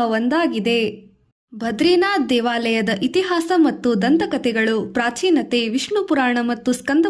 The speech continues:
ಪುರಾಣಗಳಂಥ ಪ್ರಾಚೀನ ಧರ್ಮಗ್ರಂಥಗಳಲ್ಲಿ ಬದ್ರಿನಾಥ್ ಬಗ್ಗೆ ಉಲ್ಲೇಖಿತವಾಗಿದೆ. ಶ್ರೀ ಆದಿಶಂಕರಾಚಾರ್ಯರ ಕೊಡುಗೆ. ಎಂಟನೇ ಶತಮಾನದಲ್ಲಿ ಆದಿಶಂಕರಾಚಾರ್ಯರು ಅಲಕ್ನಂದಾ ನದಿಯಲ್ಲಿ ದೊರೆತ ವಿಷ್ಣುವಿನ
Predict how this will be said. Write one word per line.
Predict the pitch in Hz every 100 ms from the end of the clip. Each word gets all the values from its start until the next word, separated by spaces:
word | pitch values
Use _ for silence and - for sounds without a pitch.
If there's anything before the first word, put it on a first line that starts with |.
| 392
ಪುರಾಣಗಳಂಥ | 262 254 240 233 226 226 226
ಪ್ರಾಚೀನ | 214 214 - 370 381
ಧರ್ಮಗ್ರಂಥಗಳಲ್ಲಿ | 240 254 262 214 294 320 247 226 220 220
ಬದ್ರಿನಾಥ್ | 208 196 311 359 359 349
ಬಗ್ಗೆ | 233 208 220 226
ಉಲ್ಲೇಖಿತವಾಗಿದೆ. | - 220 311 349 370 294 226 196 202 208 196 190 - - _ - -
ಶ್ರೀ | 294 302 294 -
ಆದಿಶಂಕರಾಚಾರ್ಯರ | 240 262 349 349 403 381 403 427 415 302 269 262 254 247 254
ಕೊಡುಗೆ. | 254 240 247 226 240 226 - -
ಎಂಟನೇ | 202 247 254 359 427
ಶತಮಾನದಲ್ಲಿ | 320 294 254 254 254 240 240 240 -
ಆದಿಶಂಕರಾಚಾರ್ಯರು | - 294 381 403 381 403 415 403 320 269 262 254
ಅಲಕ್ನಂದಾ | - 254 339 392 403 392 415
ನದಿಯಲ್ಲಿ | 359 254 254 240 240 220
ದೊರೆತ | 233 233 233 233 214
ವಿಷ್ಣುವಿನ | 262 - 403 349 254